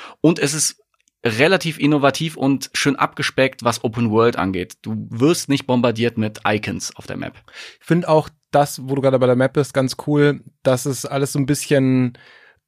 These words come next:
Speaker 2: wie soll ich sagen, so ein bisschen realistisch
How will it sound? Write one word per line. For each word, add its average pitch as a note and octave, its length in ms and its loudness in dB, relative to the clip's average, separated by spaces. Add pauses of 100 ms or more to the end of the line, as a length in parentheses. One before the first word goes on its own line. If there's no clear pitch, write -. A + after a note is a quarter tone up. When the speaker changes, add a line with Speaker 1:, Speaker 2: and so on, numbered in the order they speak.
(120)
Speaker 2:
wie C#3 160 -6
soll C3 120 2
ich B2+ 60 -2
sagen, B2+ 540 2 (580)
so C#3+ 240 -6
ein C3+ 40 -2
bisschen D3+ 220 0
realistisch C#3+ 720 2